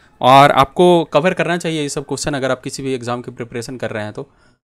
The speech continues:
और टेस्ट सीरीज तो आपको लेना ही चाहिए, बाकी आपकी अपनी मर्जी है। तो केएल चड्ढा, जीएस खुश, डॉक्टर आरएस परोड़ा या all of the above। देखिए, all of the above तो होना नहीं है, क्योंकि डॉक्टर आरएस परोड़ा अभी मैंने just बताया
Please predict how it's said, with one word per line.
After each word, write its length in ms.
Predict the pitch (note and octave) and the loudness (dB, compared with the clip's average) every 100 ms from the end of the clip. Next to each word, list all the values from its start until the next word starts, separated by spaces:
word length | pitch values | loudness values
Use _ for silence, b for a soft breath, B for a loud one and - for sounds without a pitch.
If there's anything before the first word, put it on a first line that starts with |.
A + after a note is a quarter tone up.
| _ | _
और 220 | G#2+ A#2 B2 | -4 -2 -2
टेस्ट 260 | D3+ C3+ | -4 -4
सीरीज 240 | E3 E3 - | -6 -8 -2
तो 60 | |
आपको 260 | C#3 C3 D3+ | -2 0 0
लेना 280 | C3+ C3+ C#3+ | 2 2 -2
ही 140 | D#3+ | -4
चाहिए, 360 | D#3 C#3 D3+ - D#3+ - | -4 -4 -4 -10 -20 -20
बाकी 340 | G#2+ G#2 - C3+ | -6 -6 -4 -6
आपकी 240 | A2+ C3+ | -6 -6
अपनी 220 | A2+ - | -8 -6
मर्जी 300 | B2 G#2+ C3 | -6 -6 -6
है। 120 | B2 C3+ b b b - | -8 -12 b b b -8
तो 100 | B2 | -4
केएल 360 | C#3 C3+ D#3 | -4 -2 -4
चड्ढा, 360 | D3+ B2+ D#3+ F3 _ _ _ A2+ | -2 -2 -2 -6 _ _ _ -8
जीएस 320 | B2 D3 - | -4 -4 -4
खुश, 320 | D#3 E3+ - - | -10 -10 -12 -8
डॉक्टर 280 | A2+ - | -6 0
आरएस 280 | B2 B2 C#3+ | 2 2 0
परोड़ा 380 | - C3+ C#3 E3 _ A#2 | -6 -6 -4 -6 _ -8
या 120 | B2 | -6
all 200 | A#2 A2 | -4 -4
of 100 | A#2 | -6
the 160 | A2+ A2 | -8 -10
above। 360 | G#2+ G#2 F#2+ _ _ _ - | -8 -8 -10 _ _ _ -12
देखिए, 180 | D3 | -8
all 180 | A#2 B2+ | -2 0
of 80 | D3+ | 0
the 140 | D#3 D3 | -2 -4
above 180 | D3+ | -4
तो 80 | E3 | -6
होना 280 | A#2+ G#2 G#2+ | -10 -6 -4
नहीं 160 | B2 B2+ | -4 -6
है, 120 | C#3 _ b b b | -10 _ b b b
क्योंकि 280 | - - D#3 | -10 -6 -4
डॉक्टर 320 | B2+ B2+ D3 | -2 -4 -4
आरएस 360 | - C3+ D3+ D3+ | 0 0 -2 -6
परोड़ा 280 | C#3 C#3+ C#3+ | -4 0 0
अभी 240 | A#2+ C#3+ | 0 -2
मैंने 240 | D3 C#3 | -6 -6
just 220 | C3 C3 B2+ | -6 -10 -8
बताया 400 | B2 B2 C3 | -4 -4 -4